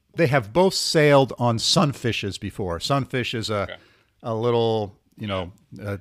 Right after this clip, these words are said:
Speaker 1: ten, twelve foot sailboat with one sail on it. Uh, we had one of those up at the lake. Uh, so they've been out on that, and they've been out on a Hobie Cat.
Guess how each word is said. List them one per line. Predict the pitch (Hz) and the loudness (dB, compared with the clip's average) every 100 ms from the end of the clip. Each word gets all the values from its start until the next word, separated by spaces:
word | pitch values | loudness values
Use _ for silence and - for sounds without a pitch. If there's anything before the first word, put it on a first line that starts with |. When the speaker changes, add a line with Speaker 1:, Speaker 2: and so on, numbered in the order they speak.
| _ | _
Speaker 1:
ten, | - 127 117 104 101 - | -4 -2 0 -2 -8 -14
twelve | - 120 107 | -2 0 -2
foot | - 120 - | -2 -4 -2
sailboat | - - 127 117 113 113 92 | -10 -2 2 2 0 -2 -4
with | 95 | -8
one | 107 110 95 | -4 -4 -4
sail | 117 107 98 | -4 -2 0
on | 90 92 | -2 -4
it. | - _ _ | -10 _ _
Uh, | 104 90 90 85 85 | -8 -6 -4 -6 -6
we | 107 | -4
had | 110 101 | -2 -2
one | 107 | -2
of | 101 | -2
those | 98 | -2
up | 101 95 | -2 -6
at | - | -8
the | 92 | -4
lake. | 101 90 - _ _ _ _ _ _ _ 107 | -2 -4 -8 _ _ _ _ _ _ _ -8
Uh, | 95 | -6
so | - 107 | -4 -4
they've | 107 | -2
been | 123 117 | 0 0
out | 107 | 2
on | 101 95 | 0 -2
that, | 95 92 90 - - _ _ _ | 0 0 0 -4 -14 _ _ _
and | - 104 | -6 -2
they've | 101 85 | -2 0
been | 123 | 0
out | 117 110 | 2 2
on | 104 | 0
a | 90 | 0
Hobie | 143 139 107 | 0 0 -2
Cat. | - 80 98 | -4 -4 -4